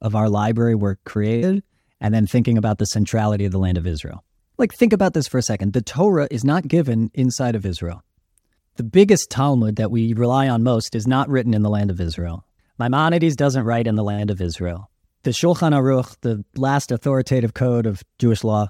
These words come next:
is not written in the, oh, that actually is written in the land of Israel. I take it back. Um, and the centrality of the, of the place, right? So we have always this, um, you know, place and things that are portable and tangible,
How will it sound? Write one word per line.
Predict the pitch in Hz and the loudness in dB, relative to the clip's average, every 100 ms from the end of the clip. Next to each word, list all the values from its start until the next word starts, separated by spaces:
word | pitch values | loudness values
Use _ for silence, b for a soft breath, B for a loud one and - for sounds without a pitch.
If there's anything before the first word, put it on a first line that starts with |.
| - | -6
is | 107 | -4
not | 120 104 | -4 -2
written | 113 87 104 | -2 -2 -2
in | 101 | 0
the, | 98 104 | 0 0
oh, | 147 139 | 0 0
that | 135 139 | 0 -2
actually | 117 98 - 98 | 0 -2 -2 -2
is | 87 90 | 0 -2
written | 85 82 | -2 0
in | |
the | 85 | 0
land | 85 82 | 0 -2
of | |
Israel. | 82 85 90 | -4 -4 -4
I | |
take | - - | -6 -14
it | |
back. | - _ b b b b - 131 | -20 _ b b b b -4 0
Um, | 131 131 131 127 123 - _ _ _ _ _ _ _ - | 2 0 -2 -2 -4 -8 _ _ _ _ _ _ _ 0
and | 220 269 156 | 2 4 4
the | |
centrality | 151 151 139 156 143 135 131 | 2 2 2 2 2 2 2
of | 110 | 2
the, | 117 120 | -2 0
of | 123 107 | -2 -4
the | |
place, | - 104 - - - - _ _ | -4 -6 -6 -8 -8 -12 _ _
right? | - 113 127 | -4 -2 -2
So | - 139 | -2 0
we | 123 127 | 2 2
have | 151 170 156 | 2 0 0
always | 135 131 131 110 | 0 2 2 0
this, | 110 110 - - - _ _ _ | 0 0 -4 -10 -14 _ _ _
um, | 107 101 98 98 98 95 - _ _ _ _ | -4 -2 0 -2 -2 -4 -8 _ _ _ _
you | - | -2
know, | 92 - _ - | -2 -2 _ -20
place | - 151 170 208 - | -8 0 0 0 -2
and | 131 117 | -2 -2
things | - 151 139 | 2 2 2
that | 123 127 | 0 -4
are | 120 117 117 - _ _ _ | -2 -2 -4 -8 _ _ _
portable | - 135 120 90 - _ _ | -4 -2 -2 -4 -10 _ _
and | 131 107 | -2 0
tangible, | 107 107 85 69 | 2 0 0 -4